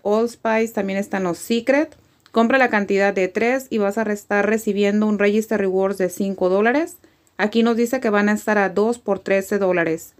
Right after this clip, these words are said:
Encontramos los Love Beauty and Planet, esos van a estar a siete dólares.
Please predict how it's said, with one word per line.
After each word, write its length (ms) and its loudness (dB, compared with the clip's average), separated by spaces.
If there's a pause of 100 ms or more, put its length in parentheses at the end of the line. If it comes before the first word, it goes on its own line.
(420)
Encontramos 640 2
los 240 0
Love 260 0
Beauty 300 0
and 160 -2
Planet, 480 2
esos 260 -2
van 200 0
a 20 2
estar 220 -2
a 100 0
siete 420 0
dólares. 540 0